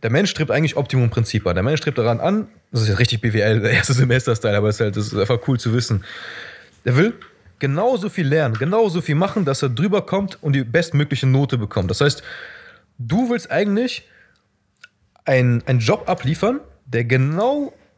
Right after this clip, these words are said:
auf den Punkt eine Punktlandung trifft. Du machst das genauso perfekt, das Licht ist genau perfekt, die Fotos sind genauso, der Kunde wird sich genauso freuen, wie du, wie du dich gefreut hast und die werden dich weiterempfehlen. Du kriegst genau das Geld, was du haben willst, alles ist top, tippitopp. Wie kommen wir dahin?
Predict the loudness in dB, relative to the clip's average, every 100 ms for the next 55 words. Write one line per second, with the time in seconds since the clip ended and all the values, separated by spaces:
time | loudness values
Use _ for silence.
0 | _ -2 0 -2 -4 -2 -2 0 -2 -2
1 | 0 0 0 2 2 2 -2 -4 -8 -16
2 | -20 -20 -20 -8 0 2 2 0 -2 -2
3 | 0 0 0 -2 -2 -2 0 0 -2 -2
4 | -2 0 0 0 -2 -2 -2 0 2 2
5 | 2 0 0 0 0 0 -2 -2 0 2
6 | 0 0 2 2 0 -2 0 2 0 0
7 | -2 0 0 0 -2 -6 -16 -14 -14 -16
8 | -12 -4 2 2 2 0 0 -2 -2 -2
9 | -4 -12 -2 0 2 0 0 0 0 -2
10 | -2 -2 0 0 -2 -6 -4 0 0 0
11 | -2 -2 0 0 0 0 -2 -4 -20 -20
12 | -20 _ _ -20 _ _ _ _ -6 -2
13 | 0 0 0 0 0 -2